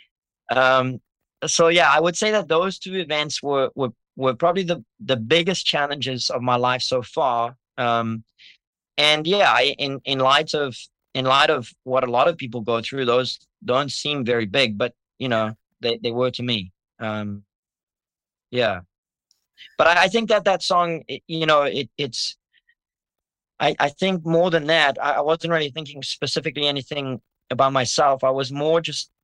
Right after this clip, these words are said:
sort of, I think over the last two years, I've, I've, um, I've been reconciling, um, this, I,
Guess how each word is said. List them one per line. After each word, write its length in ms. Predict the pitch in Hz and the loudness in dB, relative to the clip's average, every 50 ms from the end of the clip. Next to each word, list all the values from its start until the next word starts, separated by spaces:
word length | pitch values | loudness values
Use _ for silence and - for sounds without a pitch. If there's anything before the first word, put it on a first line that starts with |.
| _ _ _ _ _ _ _ - 165 | _ _ _ _ _ _ _ -12 -8
sort 260 | - - 185 180 180 | -4 0 0 2 2
of, 240 | 185 170 131 - - _ _ _ _ _ _ _ _ - - | 2 0 -2 -6 -16 _ _ _ _ _ _ _ _ -8 -6
I 80 | 143 | -4
think 220 | 139 196 190 175 - | -2 -2 -4 -2 -4
over 160 | 185 165 165 | -4 -4 -2
the 80 | 160 | -2
last 400 | 151 147 151 151 156 147 - - | -2 0 0 -2 -2 -4 -6 -6
two 240 | - - 175 175 170 | -6 -4 -2 -2 -2
years, 460 | 165 160 151 160 160 160 156 147 123 | -2 -2 -2 0 0 2 0 0 0
I've, 200 | - 131 131 110 - _ | 0 -2 -2 -2 -6 _
I've, 280 | - 131 131 123 120 - - - | -2 0 0 -2 -4 -8 -10 -6
um, 380 | 131 127 123 120 117 117 - - - | -4 -2 -2 -2 -4 -6 -8 -6 -4
I've 120 | 131 123 | -4 -2
been 160 | 107 139 135 | -2 -2 0
reconciling, 1000 | 127 135 139 139 - - 156 143 - - 147 135 135 135 131 131 131 127 120 117 - _ _ - | 2 2 2 2 0 -4 -4 -4 -2 0 0 2 2 2 2 0 0 -2 -4 -6 -8 _ _ -8
um, 480 | - 127 120 120 117 117 113 110 110 110 _ _ _ _ _ _ - | -4 -4 -2 -2 -2 -2 -4 -6 -6 -8 _ _ _ _ _ _ -4
this, 180 | 135 131 - - | -2 -2 0 0
I, 360 | 135 123 120 120 120 - | 0 2 2 0 0 -2